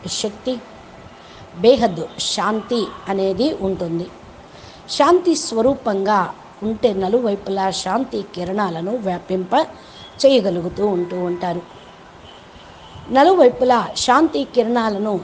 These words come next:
ఎలా వ్యాపింప చేయాలి అంటే, "బేహద్కే బేహద్ పరం పరం పరం మహాశాంతి హై, మహాశాంతి హై, మహాశాంతి హై" అనేటువంటి సంకల్పం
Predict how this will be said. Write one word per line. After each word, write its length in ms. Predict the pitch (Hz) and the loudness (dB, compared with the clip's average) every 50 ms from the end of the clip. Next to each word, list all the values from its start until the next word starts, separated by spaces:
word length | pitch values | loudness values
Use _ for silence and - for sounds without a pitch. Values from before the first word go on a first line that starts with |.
| - - | -6 -2
ఎలా 260 | 202 226 233 254 254 247 | 2 2 4 4 2 2
వ్యాపింప 680 | 202 220 214 208 214 214 208 208 196 - 202 208 - 196 | 2 0 0 0 0 -4 -6 -6 -6 -6 -8 -8 -6 -4
చేయాలి 520 | 180 190 190 185 185 180 185 185 190 - - - - - - | -2 0 0 0 0 0 0 -2 -4 -6 -8 -20 -20 -12 -6
అంటే, 360 | 165 165 165 170 202 240 254 - - - - - - - - - - - - - - - - - - - - - - - | -4 -4 -2 -2 -4 -4 -4 -8 -14 -20 -20 -20 -20 -20 -20 -20 -20 -20 -20 -20 -20 -20 -20 -20 -20 -20 -20 -20 -16 -8
"బేహద్కే 640 | 214 214 294 349 330 302 269 269 349 349 359 370 381 | 2 4 4 6 6 4 2 0 0 0 0 0 0
బేహద్ 480 | 294 226 240 262 277 220 247 247 240 285 - - | 4 4 4 4 4 2 0 0 0 -2 -2 0
పరం 320 | 233 202 196 220 247 262 254 - - | -2 0 0 0 -2 -2 -4 -6 -4
పరం 340 | 208 185 190 202 220 226 226 - - | -4 -4 -2 -4 -6 -8 -8 -10 -10
పరం 380 | 196 180 185 196 208 196 175 180 | -10 -8 -8 -8 -8 -6 -6 -6
మహాశాంతి 760 | 180 165 190 247 277 269 - - 196 185 185 185 180 190 196 | -6 -6 -6 -6 -6 -6 -6 -8 -4 -4 -6 -6 -4 -6 -6
హై, 200 | 190 190 233 247 240 - - - - - - - - - - - - | -6 -4 -6 -6 -6 -8 -20 -20 -20 -20 -20 -20 -20 -20 -16 -6 0
మహాశాంతి 840 | 226 247 277 247 262 320 302 - - 196 175 180 185 185 214 208 | 2 2 2 4 2 0 0 0 -2 -2 -2 -2 -4 -2 -2 -2
హై, 200 | 208 190 226 233 | -2 -2 -2 -2
మహాశాంతి 840 | 233 214 185 180 175 170 185 185 180 - - 170 170 175 170 - 180 | -2 -2 -2 -4 -4 -6 -6 -6 -6 -6 -8 -8 -10 -12 -12 -12 -12
హై" 240 | 180 160 170 165 - - - - - - - - - - - - - - - - - - - | -12 -10 -10 -12 -14 -18 -20 -20 -20 -20 -20 -20 -20 -20 -20 -20 -20 -20 -20 -20 -14 -4 -2
అనేటువంటి 760 | 277 330 370 359 - 220 196 190 190 185 - 220 208 170 131 - - - - - - - - - - - - - - - - - - - - - - - - - - - - - - | 2 2 2 2 2 0 -2 -2 -2 0 0 0 0 0 -2 -6 -16 -20 -20 -20 -20 -20 -20 -20 -20 -20 -20 -20 -20 -20 -20 -20 -20 -20 -20 -20 -20 -20 -20 -20 -20 -20 -20 -20 -14
సంకల్పం 720 | - - - 285 339 392 381 370 240 190 - - 185 170 160 | -8 -2 2 4 6 6 6 4 2 0 0 -4 -8 -10 -10